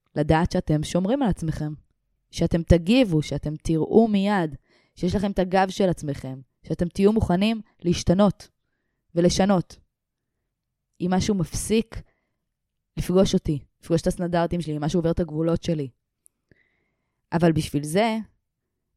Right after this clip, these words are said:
גם כשאתם כבר דלוקים, אתם צריכים לזכור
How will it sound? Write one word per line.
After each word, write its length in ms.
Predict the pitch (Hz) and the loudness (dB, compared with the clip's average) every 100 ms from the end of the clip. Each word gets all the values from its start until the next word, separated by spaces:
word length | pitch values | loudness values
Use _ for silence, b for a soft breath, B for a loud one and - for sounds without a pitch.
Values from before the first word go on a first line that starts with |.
| 156 | -2
גם 200 | 160 180 | -2 0
כשאתם 320 | - 170 165 | -2 -2 -4
כבר 200 | - 143 | -4 -6
דלוקים, 460 | 139 147 - 247 185 | -2 -2 0 0 2
אתם 180 | 147 | -2
צריכים 220 | 147 127 175 | -4 -4 -4
לזכור 480 | - - 202 196 | -4 6 6 6